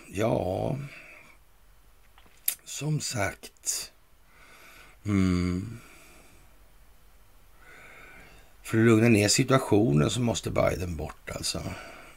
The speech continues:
Mm. Fast å andra sidan så trycker den djupa staten på för att eskalera. Ja. Det verkar gå mot någon form av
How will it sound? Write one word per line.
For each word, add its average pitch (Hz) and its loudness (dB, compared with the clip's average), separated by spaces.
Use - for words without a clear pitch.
Mm. 87 -2
Fast 113 4
å 131 10
andra 107 6
sidan 127 0
så 113 -4
trycker - -2
den 110 -2
djupa 107 -4
staten 113 -2
på - 0
för - 0
att 110 4
eskalera. 113 0
Ja. 90 2
Det 107 0
verkar 123 6
gå 135 6
mot 135 6
någon 117 4
form 98 2
av 98 2